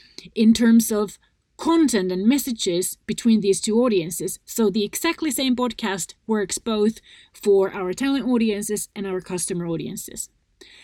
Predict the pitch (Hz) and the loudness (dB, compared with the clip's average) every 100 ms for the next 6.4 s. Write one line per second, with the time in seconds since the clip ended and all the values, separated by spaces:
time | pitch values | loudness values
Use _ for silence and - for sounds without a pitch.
0 | - - 214 226 226 208 226 - 370 269 | -16 -4 0 0 0 0 -2 0 0 -2
1 | 165 214 - _ _ _ _ _ _ - | -4 -8 -14 _ _ _ _ _ _ 2
2 | 339 381 370 294 220 202 175 185 170 208 | 6 8 6 4 2 0 0 0 -2 -6
3 | - _ _ _ _ 233 190 - 180 - | -10 _ _ _ _ -6 -6 -6 -8 -6
4 | 190 - 170 151 165 175 127 220 - _ | -8 -6 -6 -8 -12 -14 -14 -14 -16 _
5 | _ _ _ _ _ _ - 175 226 330 | _ _ _ _ _ _ -6 -4 0 0
6 | 254 165 - | -2 -8 -14